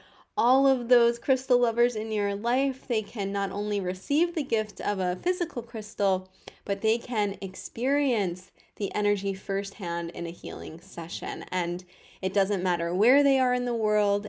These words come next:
energy travels through time and space. So I welcome you to check it out today at the kamali temple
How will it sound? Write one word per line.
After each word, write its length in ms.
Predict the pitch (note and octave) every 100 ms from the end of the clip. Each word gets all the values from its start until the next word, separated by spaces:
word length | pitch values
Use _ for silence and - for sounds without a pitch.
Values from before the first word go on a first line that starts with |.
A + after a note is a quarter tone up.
| -
energy 420 | G#3+ A#3+ A3+ A3
travels 580 | G#3+ A3 G3 G3 G3 F#3+
through 280 | - C#4 D4
time 340 | D4 A3 G#3
and 180 | G3 F#3+
space. 600 | - - E3 A2+ F#3+ - - _ _ _ - -
So 180 | - A3+
I 60 | G#3+
welcome 360 | A3 A#3 B3+
you 200 | A#3 A#3
to 500 | A#3 - G#3+ F#3 F3+ -
check 420 | - - B3+ B3+ -
it 220 | G#3 G3
out 360 | - C4 D#4+ D#4+
today 580 | - F#3+ G3+ G3 F#3+ G3+ - - _ -
at 300 | F#3 - -
the 240 | G3 G3 F#3
kamali 680 | - F3+ G#3+ B3 B3 B3 B3
temple 600 | - G#3 F#3+ G3+ F#3+ F3+